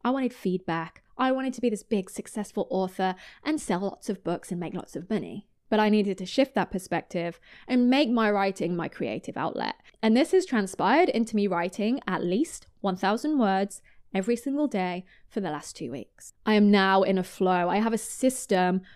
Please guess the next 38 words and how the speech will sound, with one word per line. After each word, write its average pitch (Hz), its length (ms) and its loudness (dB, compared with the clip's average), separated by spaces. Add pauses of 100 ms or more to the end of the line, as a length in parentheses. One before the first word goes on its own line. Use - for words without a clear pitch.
for 220 300 6
my 190 180 4
writing. 185 640 0
It 226 120 2
is 233 260 2
a 202 140 2
habit 214 680 2 (140)
that - 80 -2
I've 185 180 4
developed 175 480 -2
now. 180 240 -2
So 190 160 0
it 196 100 2
feels 247 280 6
weird 208 420 6 (220)
if 208 160 2
I 196 100 4
get 226 200 2
to 240 80 4
a 220 40 4
certain 220 260 2
point 220 200 2
in 208 60 6
the 202 60 6
day 202 200 4
and 196 80 2
I - 20 0
haven't 202 460 -2
written 185 180 0
my 175 100 -2
thousand 165 380 -6
words. 170 420 -6 (280)
My 185 120 2
book 208 320 6
is 208 160 2
now 190 360 2 (320)
almost 208 440 6
finished 226 540 2